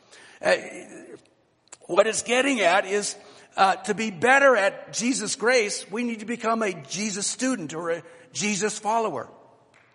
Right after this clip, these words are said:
and to watch the Master live it. And we do that.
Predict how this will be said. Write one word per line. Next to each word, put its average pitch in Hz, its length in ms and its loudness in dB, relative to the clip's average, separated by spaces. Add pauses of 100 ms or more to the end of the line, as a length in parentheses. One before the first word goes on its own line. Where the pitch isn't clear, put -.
(460)
and 202 160 0
to 208 80 4
watch 214 420 6
the 190 120 -2
Master 175 520 2
live 208 340 0
it. 135 220 -4 (1300)
And 175 140 -4
we 220 100 0
do 247 260 -2
that. 151 360 -6